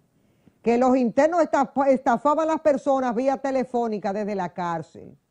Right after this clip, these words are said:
Oigan esto, las recomendaciones que nos dan. No acepte ofertas o premios en los que tenga que pagar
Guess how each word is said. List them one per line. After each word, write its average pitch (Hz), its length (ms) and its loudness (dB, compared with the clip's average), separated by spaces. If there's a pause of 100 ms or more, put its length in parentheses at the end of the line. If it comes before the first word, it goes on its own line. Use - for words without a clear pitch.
(1600)
Oigan 277 440 0
esto, 185 420 -8 (1700)
las 220 220 0
recomendaciones 247 1040 -2
que 269 120 -4
nos 233 160 -6
dan. 135 320 -12 (1600)
No 240 280 0
acepte 320 520 0
ofertas 294 640 0
o 247 120 0
premios 240 680 -2
en 226 120 -2
los 226 140 -2
que 226 140 -4
tenga 269 400 -4
que 254 120 -4
pagar 208 640 -2